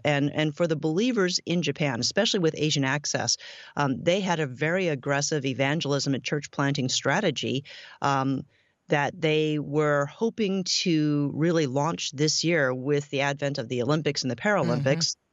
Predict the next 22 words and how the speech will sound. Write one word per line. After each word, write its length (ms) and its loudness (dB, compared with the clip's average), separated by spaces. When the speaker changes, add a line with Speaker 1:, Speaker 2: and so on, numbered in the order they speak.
Speaker 1:
Um, 280 2
which 320 2
has 100 0
all 160 2
been 140 2
sidelined. 640 -2
I 80 0
mean, 160 2
everything's 420 -2
been 140 -2
sidelined 400 -2
right 180 0
now 160 0
because 320 2
everybody's, 460 0
so, 200 0
you 140 -2
know, 420 -2
being 360 2
told 220 0
to 100 -2
socially 520 0